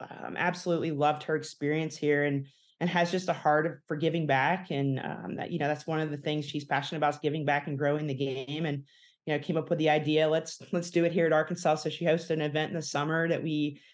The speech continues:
you know, kind of helps us with recruiting, but also, you know, helps grow the game in our state. Um, but yeah, it's, we have,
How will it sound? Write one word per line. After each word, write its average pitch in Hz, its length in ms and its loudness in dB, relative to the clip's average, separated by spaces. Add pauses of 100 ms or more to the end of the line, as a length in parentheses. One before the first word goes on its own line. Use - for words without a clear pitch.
(120)
you 165 80 0
know, 151 80 2
kind 175 180 0
of 160 60 -4
helps 175 300 2
us 175 140 -2
with 180 140 4
recruiting, 160 560 2
but 160 140 2
also, 165 580 4
you 165 80 -8
know, 147 80 -6
helps 156 220 -4
grow 160 180 2
the 156 80 2
game 151 240 0
in 156 80 -2
our 135 100 -2
state. 151 640 0 (120)
Um, 139 340 -8 (400)
but 233 180 4
yeah, 226 200 6
it's, 180 200 0
we 190 240 0
have, 190 380 2